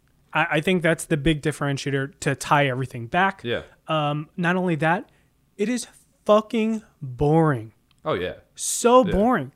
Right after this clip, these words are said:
Speaker 1: Like, honestly, Matt, you only have, uh, a fixed amount of time that you can spend on a solver in your lifetime.
Speaker 2: Yeah.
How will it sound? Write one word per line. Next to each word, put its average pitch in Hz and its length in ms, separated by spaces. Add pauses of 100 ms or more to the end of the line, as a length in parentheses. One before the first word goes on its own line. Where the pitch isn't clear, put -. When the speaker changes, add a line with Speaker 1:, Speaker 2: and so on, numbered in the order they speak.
(240)
Speaker 1:
Like, 208 300 (500)
honestly, 247 400
Matt, 208 320
you 208 180
only 262 260
have, 156 500 (380)
uh, 156 500
a 143 60
fixed - 480
amount 170 240
of 151 100
time 147 240
that 135 160
you 135 60
can 139 120
spend 135 240
on 127 120
a 120 40
solver 131 380
in 135 120
your 123 100
lifetime. 117 440
Speaker 2:
Yeah. 110 180